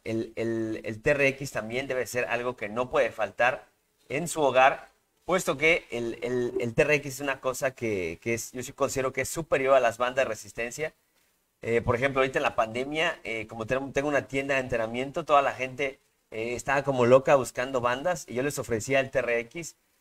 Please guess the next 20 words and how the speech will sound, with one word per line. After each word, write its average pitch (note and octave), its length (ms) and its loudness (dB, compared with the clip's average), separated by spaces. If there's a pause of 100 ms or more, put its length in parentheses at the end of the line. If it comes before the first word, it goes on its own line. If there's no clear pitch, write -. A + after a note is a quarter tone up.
(140)
y B2 80 -10
pues A#2+ 160 -6
obviamente D#3 380 6
les C#3 100 4
resulta C#3 720 2
muchísimo A#2 600 -6
más, A#2 380 -4 (380)
porque D#3 280 2
una D#3 180 6
banda, D3 500 4
además B2+ 480 -2
de C3+ 160 -4
que B2 140 -2
no B2 240 -2
es D3+ 100 -4
eterna, C3+ 480 0
siempre C3 300 -8
se A#2 100 -4
acaban A2+ 280 0
rompiendo, A2+ 580 -4